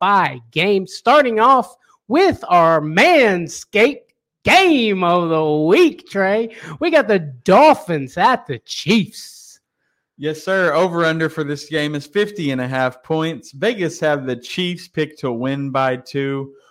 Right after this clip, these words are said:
Speaker 2: but I like the Dolphins to get the dub in Germany.
Speaker 1: Hmm, in Germany, my friend. Um, <sighs> it feels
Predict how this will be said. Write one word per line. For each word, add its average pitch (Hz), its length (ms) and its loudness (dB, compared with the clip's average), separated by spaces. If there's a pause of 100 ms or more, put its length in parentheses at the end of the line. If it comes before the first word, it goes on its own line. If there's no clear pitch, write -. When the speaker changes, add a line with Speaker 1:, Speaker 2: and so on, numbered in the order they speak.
(120)
Speaker 2:
but 143 80 -2
I 208 120 0
like 220 260 -4
the 135 80 -4
Dolphins 123 580 -2
to - 80 -14
get 107 220 -12
the 107 80 -14
dub 104 260 -4
in 104 160 -10
Germany. 101 560 -14
Speaker 1:
Hmm, 196 960 -14
in 220 360 -6
Germany, 151 600 -8
my 123 240 -12
friend. 135 400 -10 (340)
Um, 147 680 -4 (180)
<sighs> - 400 -10
it 170 120 -4
feels - 680 -4